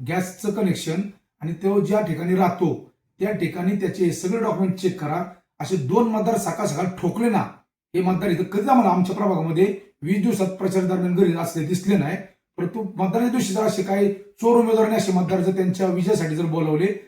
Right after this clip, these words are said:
त्यांच्या बारकाईने लक्ष राहणार आहे. त्या मतदारांना हात जोडून विनंती आहे, "बाळा, तू या गावात, साहेबा, तू या गावात राहत नाही आणि तू मतदानापुरता जर येत असशील तर अशा चुकीच्या कामाला येऊ नको,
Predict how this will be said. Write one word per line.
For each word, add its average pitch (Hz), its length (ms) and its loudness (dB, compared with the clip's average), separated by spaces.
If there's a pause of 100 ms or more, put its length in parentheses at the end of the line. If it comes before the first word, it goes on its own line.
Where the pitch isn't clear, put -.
(140)
त्यांच्या 180 280 0
बारकाईने 180 400 0
लक्ष 180 160 0
राहणार 160 280 -2
आहे. 175 100 0 (400)
त्या 226 80 0
मतदारांना 240 340 4
हात 180 160 4
जोडून 196 220 6
विनंती 185 380 4
आहे, - 320 -2 (180)
"बाळा, 170 160 -2
तू 208 140 -4
या 180 80 2
गावात, 165 600 -4
साहेबा, 160 220 -2
तू 180 120 0
या 170 80 2
गावात 143 280 -4
राहत 151 260 -4
नाही 143 200 -4 (480)
आणि 123 140 -10
तू 196 60 -6
मतदानापुरता 196 600 0
जर 202 160 4
येत 202 140 4
असशील 185 420 -2
तर 185 60 -4
अशा 160 140 -2
चुकीच्या 208 400 -4
कामाला 196 220 4
येऊ 185 120 6
नको, 190 340 2